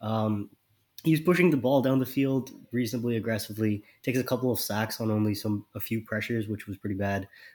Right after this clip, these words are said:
Um, that, nothing really of substance to talk about here. He doesn't put the ball in harm's way, but, like, there, there's no rhythm to the offense when he goes out.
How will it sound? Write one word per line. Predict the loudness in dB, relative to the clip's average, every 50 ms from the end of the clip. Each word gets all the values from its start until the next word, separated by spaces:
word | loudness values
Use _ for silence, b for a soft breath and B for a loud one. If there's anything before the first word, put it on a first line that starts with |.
| B B -10
Um, | -8 -6 -4 -4 -4 -6 -6 -8 -10 -14 -16 -16 -14 -12
that, | -10 -6 -4 -4 -6 -6 _ -8
nothing | -8 -6 -2 0 0 2 4
really | 4 4 4 4 2 0 -2 -8 _ _ _ _ _ _ _ -8
of | -8 -6 -4
substance | -4 -4 -6 -6 -8 -10 -8 -8 -6 -6 -6 -8 -8
to | -8 -10 -12
talk | -8 -8 -8 -8 -6 -8
about | -8 -8 -8 -8
here. | -10 -10 -6 -4
He | -2 -2
doesn't | -2 -2 -2 -2
put | -2 -2
the | -2 -2
ball | -2 -2
in | 0 0
harm's | 0 -2 -2 -4 -4
way, | -6 -6 -6
but, | -6 -8 -10 _ -10
like, | -12 -12 -12 -16 _ -10
there, | -8 -8 -8
there's | -8 -10 -12 -10 -6 -4
no | -4 -2
rhythm | -2 -4 -6 -8 -10
to | -12 -10
the | -8 -8 -8
offense | -8 -12 -14 -18 -16
when | -16 -14
he | -14
goes | -12 -12 -12 -8
out. | -8 -8 -8 -8 -12